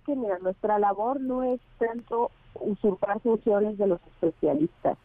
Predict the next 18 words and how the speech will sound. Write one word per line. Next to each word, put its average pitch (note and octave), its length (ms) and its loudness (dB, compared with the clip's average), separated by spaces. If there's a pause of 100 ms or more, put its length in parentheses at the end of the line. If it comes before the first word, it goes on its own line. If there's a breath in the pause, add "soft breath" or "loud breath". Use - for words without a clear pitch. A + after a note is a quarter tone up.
(460)
eh, G3 220 2
somos G#3+ 260 -2
como C4 300 -2
semilleras, F3+ 720 0 (760)
o - 80 -2
sea, - 220 0
eso G3+ 340 2
es A#3 100 0
lo A#3 120 0
que A3 160 -4
yo G3+ 140 0
quiero A3 260 0
que G#3 100 0
entiendan F3+ 480 0
las F#3 140 -2
mamás, D3 500 -2
o - 80 -2
sea, - 220 0